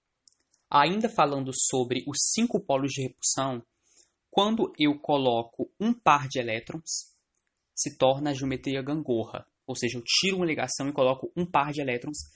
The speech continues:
geometria gangorra. Eu coloco dois pares de elétrons, geometria T.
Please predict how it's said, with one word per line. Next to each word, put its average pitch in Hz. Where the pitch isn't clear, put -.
geometria 143
gangorra. 135
Eu 143
coloco 139
dois 139
pares 143
de 135
elétrons, 123
geometria 139
T. 123